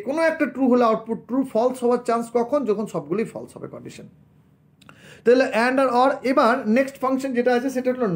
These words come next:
not ফাংশন, এটা কমপ্লিমেন্ট ফাংশন, মানে উল্টোটা প্রিন্ট করবে যদি বলি আমরা। তো সাপোজ ধরো আমি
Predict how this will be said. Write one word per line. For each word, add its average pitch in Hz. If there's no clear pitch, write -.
not 311
ফাংশন, 254
এটা 269
কমপ্লিমেন্ট 262
ফাংশন, 240
মানে 233
উল্টোটা 247
প্রিন্ট 220
করবে 208
যদি 196
বলি 190
আমরা। 175
তো 226
সাপোজ 262
ধরো 269
আমি 247